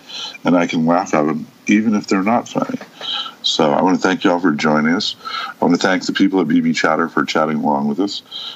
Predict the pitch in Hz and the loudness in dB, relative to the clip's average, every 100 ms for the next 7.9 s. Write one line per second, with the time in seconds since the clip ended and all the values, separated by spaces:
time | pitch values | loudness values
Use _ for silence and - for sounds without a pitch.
0 | - - 76 76 - 80 78 - - _ | -6 0 2 0 0 0 0 -6 -16 _
1 | - 78 - 127 78 71 69 - - 76 | -2 0 2 2 4 2 0 -6 -4 0
2 | 73 73 71 78 73 67 73 76 69 - | 2 2 0 0 0 2 2 2 0 0
3 | 95 98 71 71 73 - - - - - | 0 2 0 0 -4 -10 -14 -14 -6 0
4 | 76 69 69 - 82 98 - 69 71 - | 2 0 -2 -2 -2 0 0 0 0 -4
5 | - - - - - _ - 76 78 76 | -12 -18 -18 -18 -20 _ 0 2 2 0
6 | 76 76 78 76 76 73 - 71 71 92 | 0 0 0 2 0 -4 -6 -2 0 0
7 | 85 - - 76 85 85 - 82 | -2 -4 -2 -2 -2 -6 -4 -4